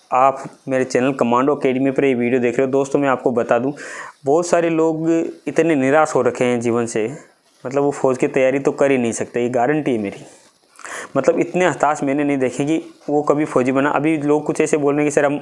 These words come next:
ओवर एज हो रहे हैं, हम वो हो रहे हैं।" अरे ओवर एज हो रहे हो भाई, फौज से हो रहे हो, ज़िंदगी क्यों हार रहे हो? इसलिए इतना किस लिए रोना यार? जो इंसान फौज की तैयारी करता है उसका stamina, उसमें patience,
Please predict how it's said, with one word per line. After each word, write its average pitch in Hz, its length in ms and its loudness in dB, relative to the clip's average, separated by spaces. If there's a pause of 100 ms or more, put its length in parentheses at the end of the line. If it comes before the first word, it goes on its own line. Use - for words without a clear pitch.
ओवर 135 240 2
एज 131 140 0
हो 127 100 2
रहे 127 120 0
हैं, 143 80 -8 (520)
हम 151 180 0
वो 139 280 4
हो 127 120 2
रहे 123 100 0
हैं।" 127 120 -8 (120)
अरे 175 200 0
ओवर 175 260 4
एज 180 160 0
हो 147 160 4
रहे 165 80 2
हो 170 60 2
भाई, 151 200 4
फौज 156 280 2
से 156 100 2
हो 139 140 2
रहे 135 100 2
हो, 127 80 2
ज़िंदगी 147 360 0
क्यों 151 200 0
हार 107 180 0
रहे 95 100 -6
हो? - 100 -16 (560)
इसलिए 185 380 -2
इतना 190 240 0
किस 196 200 0
लिए 202 140 4
रोना 127 280 2
यार? 123 340 2 (2250)
जो 160 260 4
इंसान 170 300 0
फौज 139 240 0
की 156 100 -2
तैयारी 147 280 2
करता 143 220 0
है 170 60 -2
उसका 165 220 -2
stamina, 147 520 -2
उसमें 143 320 -4
patience, 143 580 -2